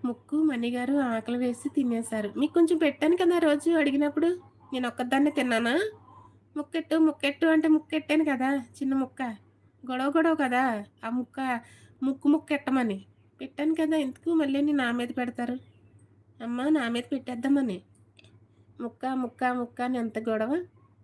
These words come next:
పెట్టినా లేదా? "ప్రఫర్ ఎక్కడ? ప్రఫర్, ప్రఫర్ ఎక్కడ ఆబి గారు?" అంటున్నారు. ఆ, రాజు గారు, "క్లాస్ ఫస్ట్, three in, లిటిల్ కింగ్స్. క్లాస్ ఫస్ట్,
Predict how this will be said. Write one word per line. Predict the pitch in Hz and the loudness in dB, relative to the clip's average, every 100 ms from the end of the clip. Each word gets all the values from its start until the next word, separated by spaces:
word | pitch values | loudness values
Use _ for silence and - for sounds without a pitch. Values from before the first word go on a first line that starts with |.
| - | -16
పెట్టినా | 254 285 294 | -6 -2 0
లేదా? | 339 330 320 330 - _ _ _ _ _ _ _ _ _ _ - - | 2 2 0 -2 -6 _ _ _ _ _ _ _ _ _ _ -20 -8
"ప్రఫర్ | 262 247 277 302 | -6 -2 0 0
ఎక్కడ? | 254 _ 262 269 269 269 - - | -2 _ -6 -2 -2 -4 -8 -8
ప్రఫర్, | 254 240 269 294 254 - 208 - - | -8 -4 -2 0 -2 -8 -18 -18 -4
ప్రఫర్ | 240 226 247 285 320 | -4 -2 0 2 4
ఎక్కడ | 285 240 214 - - 285 | 4 2 -2 -4 0 2
ఆబి | 285 240 233 240 | 4 2 0 0
గారు?" | 233 | 2
అంటున్నారు. | 240 240 226 226 214 220 233 - - - - - - | 2 0 0 0 0 -2 -6 -10 -20 -20 -20 -16 -6
ఆ, | 240 233 | -4 0
రాజు | 233 226 214 220 | 0 0 -2 -4
గారు, | 226 233 | -2 -2
"క్లాస్ | 226 233 214 247 - | -2 0 0 -2 -4
ఫస్ట్, | 269 269 - | -4 -2 -4
three | 254 220 233 233 254 | -4 -4 -4 -2 0
in, | 254 247 226 214 202 208 _ - _ _ | 0 2 0 0 -2 -4 _ -20 _ _
లిటిల్ | 247 240 240 269 | -6 -4 -2 -2
కింగ్స్. | 277 254 233 202 - - _ - - - - - - - | -2 -2 -2 -4 -12 -20 _ -20 -20 -20 -20 -20 -20 -8
క్లాస్ | 247 233 233 294 | -4 0 0 -2
ఫస్ట్, | - 285 240 - | 0 -2 -2 -4